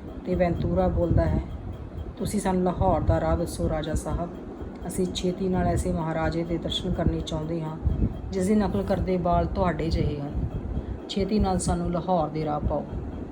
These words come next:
ਤੇ ਮੇਰੀ ਅੱਖ ਮੁੜ ਵੈਂਤੂਰੇ ਨਾਲ ਮਿਲਦੀ ਹੈ।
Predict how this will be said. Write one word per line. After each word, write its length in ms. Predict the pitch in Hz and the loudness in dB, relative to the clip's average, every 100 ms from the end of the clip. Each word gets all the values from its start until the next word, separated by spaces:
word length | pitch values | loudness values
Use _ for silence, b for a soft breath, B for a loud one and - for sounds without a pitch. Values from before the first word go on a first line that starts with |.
| - - - - - | -12 -12 -10 -10 -6
ਤੇ 60 | 175 | -4
ਮੇਰੀ 340 | 175 175 170 | -2 0 0
ਅੱਖ 260 | 160 - 185 | -2 -6 -2
ਮੁੜ 140 | 190 | 0
ਵੈਂਤੂਰੇ 580 | 180 175 156 170 160 160 | 2 0 0 -4 -4 -4
ਨਾਲ 180 | 151 147 | -4 -6
ਮਿਲਦੀ 340 | 151 151 | -6 -6
ਹੈ। 100 | 147 | -6